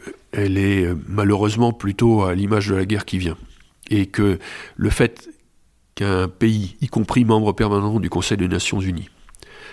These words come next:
décide que l'emploi de la force est un moyen de régler,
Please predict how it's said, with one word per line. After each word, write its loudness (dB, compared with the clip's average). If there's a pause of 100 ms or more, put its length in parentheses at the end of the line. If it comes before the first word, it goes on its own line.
(220)
décide -2
que -2
l'emploi 4
de 2
la 2
force -2 (1400)
est 0
un 0
moyen 2 (540)
de -4
régler, 0